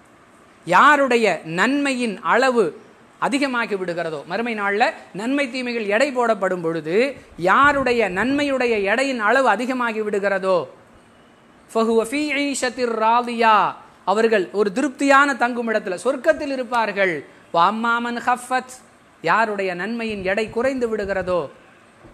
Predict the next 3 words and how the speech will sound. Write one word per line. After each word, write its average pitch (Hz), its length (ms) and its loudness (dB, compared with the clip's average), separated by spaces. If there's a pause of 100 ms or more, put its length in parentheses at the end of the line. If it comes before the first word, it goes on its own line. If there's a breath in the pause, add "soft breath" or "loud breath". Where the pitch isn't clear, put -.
"மவாஸீனுஹு 196 880 0
ஃபஉம்முஹு 226 560 -4 (120)
ஹாவியா", 185 520 0